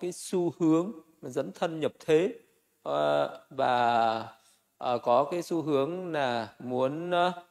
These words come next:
ờ, tích cực trong cái việc gọi là, ờ, truyền bá đạo Pháp, ờ, cao hơn và thay đổi nhiều cái phương pháp,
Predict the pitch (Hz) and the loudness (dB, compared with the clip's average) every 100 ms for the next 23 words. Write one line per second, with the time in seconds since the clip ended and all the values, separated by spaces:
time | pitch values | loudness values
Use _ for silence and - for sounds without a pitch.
0 | _ _ _ - 143 143 143 143 - _ | _ _ _ -12 -6 -4 -4 -6 -10 _
1 | _ - 165 156 156 233 - - 147 - | _ -16 -10 -10 -6 -6 -6 0 0 0
2 | - _ _ _ - 170 170 170 190 165 | -10 _ _ _ 0 0 0 -4 -4 -2
3 | 143 120 - 135 127 127 123 117 110 113 | 4 4 2 -6 -4 -2 0 0 -2 -4
4 | 110 _ - - 120 117 117 117 - - | -10 _ -12 -6 0 2 2 0 -2 -8
5 | _ _ - 131 123 120 127 147 175 156 | _ _ 0 0 2 2 2 0 -4 -2
6 | 156 - - - 180 185 - _ _ _ | -2 -4 -14 2 4 4 2 _ _ _
7 | _ _ - 135 131 135 - _ - _ | _ _ -8 -2 -2 -2 -6 _ -20 _
8 | - 151 151 156 175 165 143 123 117 107 | -2 0 2 2 2 2 4 4 4 2
9 | 113 - - 170 160 135 - - - 131 | -4 -10 -2 0 6 4 4 -10 -8 -2
10 | 120 113 110 - 135 147 151 160 156 - | 0 0 -2 -6 -6 -4 -4 -6 -10 -8
11 | 156 147 180 175 | -10 -4 -4 -4